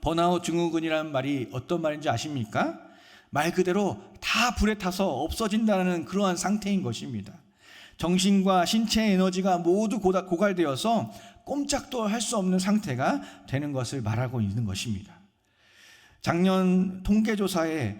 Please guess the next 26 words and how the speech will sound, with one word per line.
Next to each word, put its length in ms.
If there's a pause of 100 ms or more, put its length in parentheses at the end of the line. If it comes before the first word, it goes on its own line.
(100)
이 180
취업 320
포털 400
인크루트가 560
실시한 600
통계조사에 540
따르면 580 (360)
직장인 520
세 220
명 260
중에 360
두 140
명이 520 (280)
최근 340
일 160
년간 500 (200)
번아웃 440
증후군을 480
겪었다라고 1000 (200)
응답하였다고 760
합니다. 440 (960)
우리가 300
인생을 380
살아가며 680 (280)
목표를 460
위해, 340